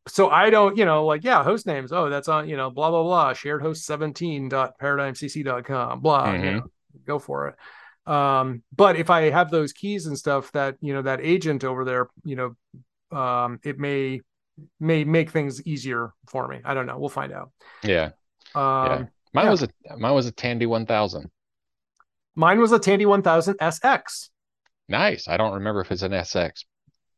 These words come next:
Speaker 2: but,
Speaker 1: Yep.
Speaker 2: uh, I had one big floppy
Speaker 1: I had
Speaker 2: drive.
Speaker 1: two five and a quarter floppies, no hard drive.
Speaker 2: Yeah.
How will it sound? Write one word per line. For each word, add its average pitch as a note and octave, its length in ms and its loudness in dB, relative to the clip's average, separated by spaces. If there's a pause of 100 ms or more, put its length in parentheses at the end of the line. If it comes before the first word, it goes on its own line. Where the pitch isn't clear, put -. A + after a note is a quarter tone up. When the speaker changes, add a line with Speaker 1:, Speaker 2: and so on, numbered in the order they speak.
Speaker 2:
but, F2 260 -2
Speaker 1:
Yep. F2 100 2
Speaker 2:
uh, E2 200 0 (600)
I G#2 120 0
had G2+ 260 -2
one A#2 540 -4 (180)
big G#2+ 300 2 (140)
floppy F2+ 600 -2 (240)
Speaker 1:
I D3 60 -8
had D#3 320 2
Speaker 2:
drive. - 140 -14 (360)
Speaker 1:
two G3 440 0
five D3 260 -2
and D3+ 100 -6
a - 20 -8
quarter D#3 280 -4
floppies, C#3 680 -6
no C#3+ 200 -2
hard C3+ 200 -2
drive. - 320 -10 (360)
Speaker 2:
Yeah. E2 300 2